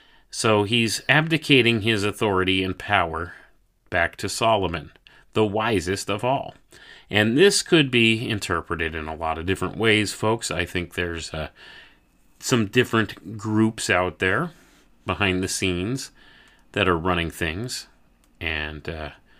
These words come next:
there's always been this talk of a council of wise men led by a Messiah-like leader, uh, within the, the auspices of the New World Order, and this is how the Antichrist kingdom will come about.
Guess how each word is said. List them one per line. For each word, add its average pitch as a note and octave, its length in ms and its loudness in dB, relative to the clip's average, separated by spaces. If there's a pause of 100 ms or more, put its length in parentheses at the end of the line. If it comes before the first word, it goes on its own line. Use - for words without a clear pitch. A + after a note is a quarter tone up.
(280)
there's F2+ 180 0
always F#2+ 300 2
been F#2+ 160 0
this F2+ 200 -2
talk E2 520 -4
of E2 440 -6
a D#2+ 320 -10
council G#2 560 -2
of E2+ 320 -6
wise F2+ 480 -2
men E2 440 -6
led F2+ 240 -4
by F2 140 0
a E2+ 140 -2
Messiah-like E2+ 800 -2
leader, F2 520 -2 (540)
uh, F2+ 280 0
within F#2+ 420 0
the, F2+ 260 -2
the E2+ 160 -8 (160)
auspices F2 560 -4
of E2 140 -8
the F2 100 -4
New F2+ 200 -2
World E2+ 360 -4
Order, E2+ 340 -4
and F2 140 -6
this F2+ 140 -6
is F2+ 140 -8
how F2+ 140 0
the F2 180 -8
Antichrist E2+ 600 -6
kingdom F2+ 480 -4
will F2 160 -6
come F#2 200 -4
about. E2+ 540 -4